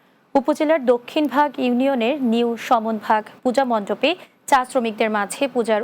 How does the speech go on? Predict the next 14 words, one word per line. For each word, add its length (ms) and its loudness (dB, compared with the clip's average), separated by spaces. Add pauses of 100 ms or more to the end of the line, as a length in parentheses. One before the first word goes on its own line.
উপহার 300 -2
সামগ্রী 500 -2
বিতরণ 440 -2
করা 160 0
হয়। 260 0 (400)
এতে 200 2
প্রধান 380 0
অতিথি 320 -2
ছিলেন 260 -2 (100)
বড়লেখা 500 0
উপজেলা 380 0 (100)
যুবদলের 480 -2
সদস্য 260 0 (140)
সচিব 260 -2